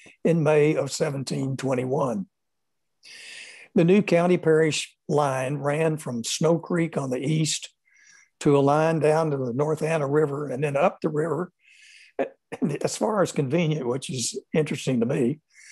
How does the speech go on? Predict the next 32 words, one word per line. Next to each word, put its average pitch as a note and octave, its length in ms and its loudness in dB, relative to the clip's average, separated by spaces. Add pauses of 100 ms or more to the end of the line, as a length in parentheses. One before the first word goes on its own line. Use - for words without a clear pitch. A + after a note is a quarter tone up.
(300)
And D3+ 220 4
then G3 220 6
from D3+ 280 0
there F3 360 4
to D#3 180 -4
a - 20 -2
line D#3+ 380 2
to D3+ 80 -2
be D#3+ 140 -2
run D3+ 240 0
over D3+ 180 0
the B2+ 100 -6
high E3 220 -4
mountains, - 720 -4 (560)
which E3 260 2
is, D3+ 340 0
um, C#3 380 2 (560)
uh, D#3 180 -2
the C3 120 -2
Blue D#3+ 240 4
Mou-, D#3 440 -4
Blue E3 300 2
Ridge D3 280 0
Mountains, B2+ 540 -6 (680)
uh, D3 260 2
as C3+ 140 2
far D#3 220 4
as C#3+ 100 2
they D3+ 80 6
wanted D#3 220 4
to C3+ 60 -2
go, D#3 480 2